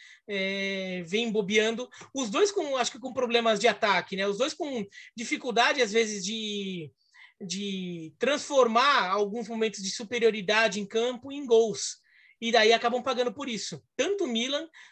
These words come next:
quanto a Inter. Então, times que, que vêm sofrendo com esse momento, que é justamente o que a Juventus não tem agora, né? A Juventus teve esse problema já, e agora com a contratação do Vla-, do Vlahovic, a, a Juventus vem muito bem.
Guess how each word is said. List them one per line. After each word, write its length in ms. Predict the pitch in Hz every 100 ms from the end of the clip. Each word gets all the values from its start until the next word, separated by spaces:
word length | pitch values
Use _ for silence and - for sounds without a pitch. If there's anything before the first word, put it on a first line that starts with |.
| _
quanto 340 | - 262 294 339
a 100 | 302
Inter. 340 | 247 208 175
Então, 260 | 190 240 240
times 280 | 262 262
que, 320 | - 262 240 202
que 100 | 233
vêm 160 | 262
sofrendo 420 | 262 254 240 247
com 140 | 240 254
esse 100 | 269
momento, 280 | 269 262 381
que 180 | 294 - - - 294
é 80 |
justamente 300 | 349 403 392
o 20 | 415
que 60 |
a 20 |
Juventus 340 | 339 349 359 349
não 160 | 370
tem 120 | 349 359
agora, 340 | 330 302 254
né? 200 | 220 240
A 40 |
Juventus 400 | 214 226 294 269
teve 360 | - 277 330 311
esse 120 | -
problema 420 | 233 226 220 214
já, 320 | 202 202 233 330 _ - -
e 60 | 262
agora 240 | 240 226
com 80 | 226
a 40 | 226
contratação 480 | 233 240 240 -
do 80 | 226
Vla-, 240 | 226 214 262
do 260 | 214 220 208
Vlahovic, 540 | 220 214 226 233 233 - - - -
a, 1160 | 233 226 220 220 214 208 208 202 208 202 202 202
a 60 |
Juventus 300 | 208 226 240
vem 80 | 254
muito 220 | 247 240
bem. 260 | 226 202